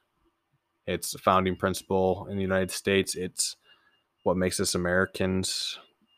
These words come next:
As soon as we stop talking to each other, that's kind of when we've lost all hope.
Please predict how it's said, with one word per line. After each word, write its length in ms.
As 180
soon 160
as 100
we 80
stop 280
talking 360
to 80
each 160
other, 460
that's 220
kind 200
of 60
when 120
we've 120
lost 320
all 120
hope. 340